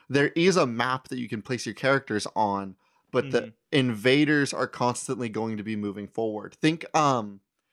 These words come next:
Speaker 1: maybe a good example would be, like, did you ever play any of the Fire Emblem games?
Speaker 2: No, I have not.
Speaker 1: Uh,
Speaker 2: But I,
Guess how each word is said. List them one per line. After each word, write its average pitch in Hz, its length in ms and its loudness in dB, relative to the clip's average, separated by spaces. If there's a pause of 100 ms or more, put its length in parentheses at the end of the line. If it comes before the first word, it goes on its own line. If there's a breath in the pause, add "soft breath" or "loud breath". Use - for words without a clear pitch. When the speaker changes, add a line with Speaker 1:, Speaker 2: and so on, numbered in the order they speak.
(200)
Speaker 1:
maybe 175 220 2
a 175 40 2
good 165 160 -2
example 147 360 -4
would 131 140 -4
be, 139 120 -4
like, 123 220 -6 (340)
did 139 160 -2
you 175 60 8
ever 180 140 0
play 170 340 4
any 147 260 2
of 139 200 -4
the 135 320 -4
Fire 131 320 4
Emblem 98 300 -2
games? - 400 -12 (360)
Speaker 2:
No, 131 160 2
I 117 80 4
have 110 200 0
not. 95 160 -12 (480)
Speaker 1:
Uh, 127 580 0
Speaker 2:
But 170 120 8
I, 190 80 10